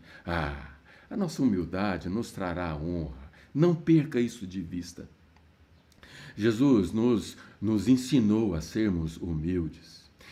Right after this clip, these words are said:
E muitas vezes as pessoas que se sentem humilhados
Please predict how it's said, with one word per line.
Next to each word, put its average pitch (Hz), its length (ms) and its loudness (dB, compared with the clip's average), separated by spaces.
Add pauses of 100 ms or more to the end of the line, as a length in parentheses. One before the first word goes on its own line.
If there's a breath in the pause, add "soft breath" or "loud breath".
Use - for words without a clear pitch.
(120)
E 104 120 6
muitas 113 480 4
vezes 101 340 2
as 95 160 -4
pessoas 107 580 0
que 104 200 -4
se 98 180 -10
sentem 110 480 -4
humilhados 92 1040 -2